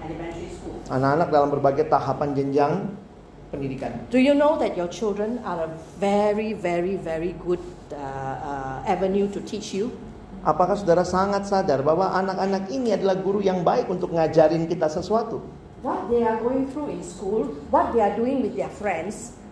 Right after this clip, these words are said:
Speaker 1: what they are listening to, they can teach you a lot of things.
Speaker 2: Jadi anak-anak kita ini yang bisa mengajarkan banyak hal dari apa yang dia lakukan di sekolah, dia belajar dan bercakap-cakap dengan temannya.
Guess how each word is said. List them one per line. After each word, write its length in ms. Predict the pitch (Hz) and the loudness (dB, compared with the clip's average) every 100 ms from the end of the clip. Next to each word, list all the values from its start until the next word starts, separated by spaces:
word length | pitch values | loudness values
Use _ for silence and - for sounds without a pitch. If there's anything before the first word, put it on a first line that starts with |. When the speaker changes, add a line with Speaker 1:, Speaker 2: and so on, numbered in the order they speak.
| - | 2
Speaker 1:
what 160 | 262 - | 4 6
they 80 | |
are 160 | 233 214 | 2 2
listening 480 | 233 - 247 247 247 | -2 0 2 2 2
to, 320 | 208 185 294 - - | 0 -2 -4 -10 -14
they 240 | 202 277 277 | -2 0 2
can 240 | 269 277 | -2 -2
teach 240 | 302 - 320 | -4 -6 -2
you 80 | |
a 80 | 277 | 0
lot 160 | 247 254 | 2 0
of 80 | 254 | -2
things. 540 | 277 156 - - - - - | -4 -4 -6 -12 -14 -14 0
Speaker 2:
Jadi 240 | - - | 2 4
anak-anak 480 | 180 240 240 240 233 | 2 4 2 2 2
kita 160 | 226 - | 0 0
ini 100 | 359 | -2
yang 80 | 277 | -4
bisa 160 | 233 220 | 0 4
mengajarkan 560 | 220 208 208 190 202 | 4 4 4 2 2
banyak 240 | 185 185 185 | 4 4 2
hal 300 | 220 226 160 | 0 0 2
dari 240 | 147 147 | 2 2
apa 240 | 127 151 160 | 0 0 0
yang 160 | 156 | 0
dia 160 | 147 139 | 2 2
lakukan 400 | 135 175 180 180 | 2 0 -2 0
di 80 | 170 | -2
sekolah, 480 | - 175 170 170 | 2 6 8 8
dia 160 | 165 139 | 6 2
belajar 400 | 135 139 151 165 | 4 2 4 2
dan 320 | 143 143 143 | 0 -2 -4
bercakap-cakap 720 | 143 135 156 156 151 151 147 | -6 0 0 0 0 0 0
dengan 240 | 143 139 139 | 0 -4 -2
temannya. 480 | 147 151 160 170 | -2 -2 -2 -4